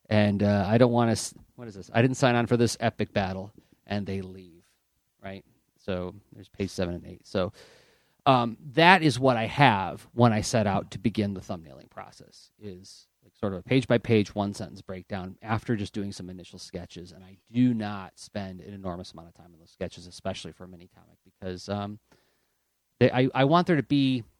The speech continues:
some level of discovery in the making of the book. I don't wanna have it, like, so planned out, but, but planned out enough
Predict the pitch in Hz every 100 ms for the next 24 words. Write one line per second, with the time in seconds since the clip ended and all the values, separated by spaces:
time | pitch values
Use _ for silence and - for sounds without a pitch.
0 | _ _ _ _ _ _ _ _ _ _
1 | - - 214 233 190 135 120 110 101 -
2 | 120 113 95 98 110 - - 113 98 -
3 | 73 _ _ _ _ 123 110 101 98 92
4 | 104 87 95 - 85 - _ - 110 120
5 | 107 107 92 95 87 - 143 135 - -
6 | 82 82 85 - - 104 _ - - -
7 | 269 269 214 127 127 131 -